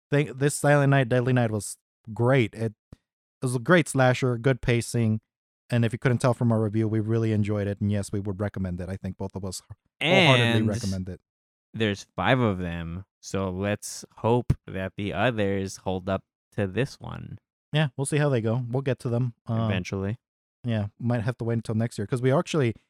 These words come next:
Speaker 1: we actually have a lineup of movies that we wanna
Speaker 2: <laughs>
Speaker 1: watch.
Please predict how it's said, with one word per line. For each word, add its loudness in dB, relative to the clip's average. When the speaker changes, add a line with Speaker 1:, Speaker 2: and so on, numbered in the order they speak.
Speaker 1:
we 2
actually 2
have 6
a 4
lineup 4
of -4
movies 2
that 4
we 6
wanna 8
Speaker 2:
<laughs> 6
Speaker 1:
watch. -2